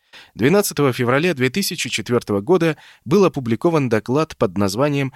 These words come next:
"Независимое расследование гибели Дэвида Беннета". Он выявил много институционных ошибок в лечении и уходе за Беннетом в рамках системы охраны психического здоровья.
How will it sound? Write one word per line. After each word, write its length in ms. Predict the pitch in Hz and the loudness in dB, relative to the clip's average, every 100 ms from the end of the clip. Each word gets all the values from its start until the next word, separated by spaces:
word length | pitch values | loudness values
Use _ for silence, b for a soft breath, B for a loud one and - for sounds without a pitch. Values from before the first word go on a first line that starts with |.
| B B | B B
"Независимое 800 | 143 147 143 131 165 147 139 127 | 0 2 0 0 -4 -2 0 0
расследование 640 | 110 - 135 131 127 123 | 0 0 -2 0 0 0
гибели 420 | 98 120 123 120 | -2 -4 0 0
Дэвида 420 | 101 107 104 101 | 0 2 2 0
Беннета". 540 | 101 87 64 - - - _ _ _ _ _ _ _ _ _ _ | -2 -4 -6 -14 -20 -20 _ _ _ _ _ _ _ _ _ _
Он 180 | 160 190 | 0 2
выявил 380 | 202 196 196 185 | 0 2 2 2
много 320 | 190 196 135 | 2 2 0
институционных 960 | 113 - 120 120 - 127 139 131 123 - | 0 -2 -4 -4 -2 0 0 0 -2 -4
ошибок 500 | 113 104 156 147 127 | -6 -4 -2 -4 -4
в 60 | 117 | -4
лечении 640 | 117 101 160 170 147 139 | -4 -2 -2 -2 -2 -4
и 120 | - | -4
уходе 460 | 113 104 - 131 127 | -4 -4 -2 0 0
за 160 | 107 98 | -2 0
Беннетом 500 | 113 117 107 113 104 | 0 0 0 -2 -2
в 40 | |
рамках 360 | 101 104 - 95 | -2 -2 -6 -8
системы 500 | - 90 113 104 90 | -6 -6 -4 -2 -4
охраны 360 | - 117 117 | -2 -2 -2
психического 800 | 107 - 110 110 98 95 - 104 | -4 -8 -8 -10 -8 -6 -4 -4
здоровья. 560 | 98 120 123 - - | 0 0 -2 -6 -16